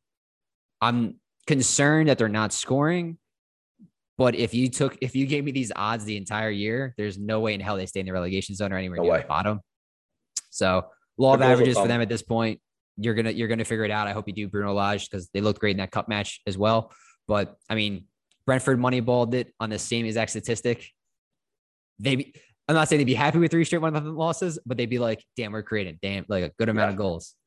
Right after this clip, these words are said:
Speaker 1: So
Speaker 2: Yeah, I'm, I'm not too worried about Wolves. I know we said it last week. If this happens about, mm, two more times, maybe, <laughs> but
Speaker 1: Yeah, then you're kinda, like, questioning, like, "Yo, what's,
Speaker 2: Yeah.
Speaker 1: yeah, what's, what's going on here, guys?"
Speaker 2: I think you're one goal away from seeing the floodgates open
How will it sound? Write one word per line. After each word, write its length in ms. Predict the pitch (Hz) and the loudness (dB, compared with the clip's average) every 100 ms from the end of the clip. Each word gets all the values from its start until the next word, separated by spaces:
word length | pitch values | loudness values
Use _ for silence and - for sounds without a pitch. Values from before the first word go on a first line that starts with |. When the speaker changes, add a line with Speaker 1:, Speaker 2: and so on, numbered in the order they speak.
| _ _ _ | _ _ _
Speaker 1:
So 300 | - 92 78 - _ - | -10 -8 -8 -10 _ -4
Speaker 2:
Yeah, 160 | 95 | 0
I'm, 140 | 123 120 | 2 2
I'm 120 | 131 | 2
not 220 | 127 107 | 2 2
too 100 | - | 0
worried 200 | 104 101 | 2 4
about 220 | 98 95 | 4 2
Wolves. 240 | 95 95 101 | 2 0 0
I 40 | |
know 80 | 98 | -8
we 80 | 95 | -8
said 180 | - 95 | -4 -2
it 40 | |
last 260 | 85 92 - | -2 -4 -4
week. 140 | 101 | 2
If 120 | 147 139 | 4 4
this 140 | 185 | 4
happens 320 | 190 185 175 | 2 0 0
about, 360 | 139 135 117 - _ _ _ 92 | 2 4 2 -2 _ _ _ -14
mm, 360 | 104 104 101 | -10 -10 -10
two 180 | - 113 | -4 -2
more 240 | 110 113 | 4 4
times, 440 | 107 113 113 139 131 | 4 2 2 0 0
maybe, 480 | 110 113 139 156 - - | -2 0 -2 -4 -10 -20
<laughs> 120 | - | -4
but 380 | 107 180 156 135 | 0 2 2 4
Speaker 1:
Yeah, 120 | 123 | 4
then 100 | 135 | 6
you're 80 | 147 147 | 4 4
kinda, 160 | 151 | 4
like, 120 | 131 | 4
questioning, 240 | 139 135 117 | 2 2 0
like, 140 | 98 | 0
"Yo, 280 | 104 98 92 | 0 0 -2
what's, 280 | 85 92 - | -4 -8 -4
Speaker 2:
Yeah. 140 | 78 - | -4 -2
Speaker 1:
yeah, 60 | |
what's, 280 | 85 104 - | -2 -2 -2
what's 140 | 127 120 | 0 4
going 160 | 143 | 4
on 120 | 123 101 | 4 0
here, 100 | 95 | -2
guys?" 300 | 95 - - - | -2 -4 -6 -2
Speaker 2:
I 120 | 131 | 2
think 180 | 139 147 | 2 4
you're 120 | 151 | 4
one 220 | 135 143 135 | 6 6 6
goal 260 | 131 123 | 6 6
away 180 | 117 110 | 8 6
from 140 | 107 | 4
seeing 180 | 98 107 | -8 -8
the 60 | 101 | -6
floodgates 420 | - 95 95 92 | -4 -4 -4 -4
open 340 | 98 92 92 | -4 -2 -6